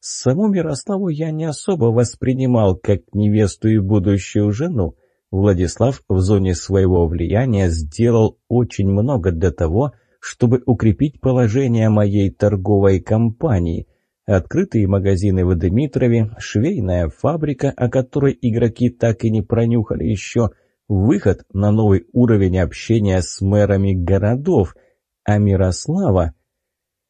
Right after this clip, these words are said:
Да, и маленькая она ещё была, чтобы как-то меня привлекать. Даже после преображения она была мне симпатична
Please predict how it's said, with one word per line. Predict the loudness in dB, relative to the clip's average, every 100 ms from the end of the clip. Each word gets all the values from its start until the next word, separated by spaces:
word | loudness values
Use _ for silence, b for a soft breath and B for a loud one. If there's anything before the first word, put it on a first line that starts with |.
| _ _ _ _ -4
Да, | 0 2 2 2 2
и | 2
маленькая | 0 0 0 -2 -2 -4 -4
она | -4 0 2
ещё | 2 0 -6 -4 0
была, | 0 0 -2
чтобы | 0 0 2 0
как-то | 0 -2 -2 0 0
меня | 2 2 2 2
привлекать. | 2 2 2 -2 -2 -4 -4 -6 -20 -20 -20
Даже | -12 -4 -2 -4
после | -4 -6 -4 -6
преображения | 0 0 2 2 0 0 -2 0 0
она | 2 2
была | 2 2 4 2
мне | 2 0
симпатична | -2 -2 -2 -2 -2 -4 -8 -2 -2